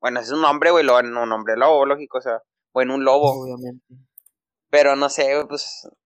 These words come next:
Speaker 1: la neta, yo digo que es como el chupacabras, güey, también,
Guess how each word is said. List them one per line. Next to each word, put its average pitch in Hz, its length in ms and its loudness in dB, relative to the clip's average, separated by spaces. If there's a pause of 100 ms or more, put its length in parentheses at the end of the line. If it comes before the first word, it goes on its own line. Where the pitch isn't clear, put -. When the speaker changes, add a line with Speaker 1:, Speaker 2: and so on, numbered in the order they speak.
(120)
Speaker 1:
la 139 180 -2
neta, 131 300 0
yo 165 160 2
digo 165 280 -2
que 151 160 0
es - 120 0
como 220 160 0
el 214 80 0
chupacabras, 165 560 2
güey, 185 160 0
también, 139 420 0